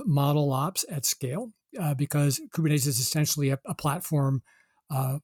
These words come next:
for platforms. A lot of infrastructure people might think of, you know, getting to Kubernetes and getting that mature is, is the end, but it's really just the beginning, because you have a, a, a platform for platforms in multiple different directions. And of course, A I is getting,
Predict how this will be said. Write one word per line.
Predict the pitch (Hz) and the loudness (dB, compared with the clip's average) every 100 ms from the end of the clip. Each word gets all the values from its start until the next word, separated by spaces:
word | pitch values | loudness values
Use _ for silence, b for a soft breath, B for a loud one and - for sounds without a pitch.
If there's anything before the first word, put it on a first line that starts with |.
| - | -6
for | 143 | -6
platforms. | - 139 - 175 151 | 0 -2 2 2 2
A | |
lot | 147 | 2
of | 139 | 2
infrastructure | 147 147 160 156 | 2 0 -2 -2
people | 156 160 160 156 | 0 0 2 2
might | 143 139 | 2 0
think | - 151 | -2 0
of, | 147 123 | -2 0
you | 151 | -2
know, | |
getting | 127 147 147 139 | 0 2 2 0
to | |
Kubernetes | 151 156 139 139 139 139 | 0 0 2 2 2 0
and | 135 | 0
getting | 139 | 0
that | 139 156 | 0 -2
mature | 135 - 147 139 | -4 0 2 2
is, | 131 | 0
is | 170 170 | -2 -2
the | 135 143 | 2 4
end, | 151 139 | 4 2
but | |
it's | 139 180 | 0 0
really | 156 | 0
just | 131 - | 0 -4
the | 113 | -6
beginning, | 127 139 131 117 - b b b - | -2 -2 -2 -6 -12 b b b -6
because | - 139 | -2 2
you | 143 | 2
have | 143 139 131 - _ _ _ | 2 0 -2 -6 _ _ _
a, | 151 139 - | -4 -4 -4
a, | 156 131 _ | -8 -8 _
a | 147 | -12
platform | - 160 156 165 147 | -4 0 0 2 2
for | 139 | 0
platforms | - 147 147 - 135 131 123 | -2 0 0 -2 -2 -2 0
in | 127 | 0
multiple | 139 - | -2 -2
different | 131 131 127 | -4 -2 -2
directions. | 123 151 175 143 123 | -2 0 0 0 0
And | 135 | -2
of | |
course, | - 139 269 | -2 -2 0
A | 165 139 | 2 2
I | 139 | 4
is | 135 - | 2 0
getting, | 139 127 | 0 -2